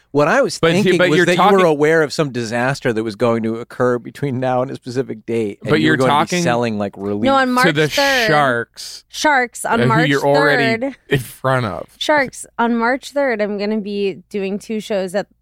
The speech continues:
Speaker 3: Largo in Los Angeles.
Speaker 1: Two?
Speaker 3: And you should come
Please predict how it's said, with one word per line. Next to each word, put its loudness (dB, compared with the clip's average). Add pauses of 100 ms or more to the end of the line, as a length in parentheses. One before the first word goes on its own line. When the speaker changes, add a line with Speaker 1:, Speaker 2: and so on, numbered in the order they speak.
(100)
Speaker 3:
Largo -4
in -10
Los -8
Angeles. -6
Speaker 1:
Two? 4
Speaker 3:
And -4
you -4
should -10
come -4